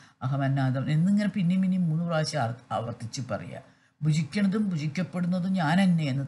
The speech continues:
തന്മയീഭവം പ്രാപിക്കു-, പ്രാപിക്കലാണത്. അങ്ങനെ ഞാൻ തന്നെ, പിന്നെ പറയണത് ഞാൻ തന്നെയാണ് ശ്ലോകകൃത്തായ കവി. അതും മൂന്ന് പ്രാവശ്യം പറയുന്നുണ്ട്. കവി സൃഷ്ടാവായി.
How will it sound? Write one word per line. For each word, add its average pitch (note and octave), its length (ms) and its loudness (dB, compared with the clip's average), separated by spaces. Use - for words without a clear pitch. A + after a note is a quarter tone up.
തന്മയീഭവം C3+ 680 -4
പ്രാപിക്കു-, G#2 800 -10
പ്രാപിക്കലാണത്. A#2 760 -8
അങ്ങനെ F3 400 2
ഞാൻ D3+ 320 2
തന്നെ, B3+ 260 4
പിന്നെ A3 260 2
പറയണത് A#3+ 320 0
ഞാൻ F#3+ 280 2
തന്നെയാണ് A#3+ 340 2
ശ്ലോകകൃത്തായ D3 800 -2
കവി. A#2+ 380 -4
അതും A#3 300 4
മൂന്ന് F#3 220 4
പ്രാവശ്യം D3+ 480 0
പറയുന്നുണ്ട്. A#2+ 380 -2
കവി F3+ 340 2
സൃഷ്ടാവായി. E3 760 -2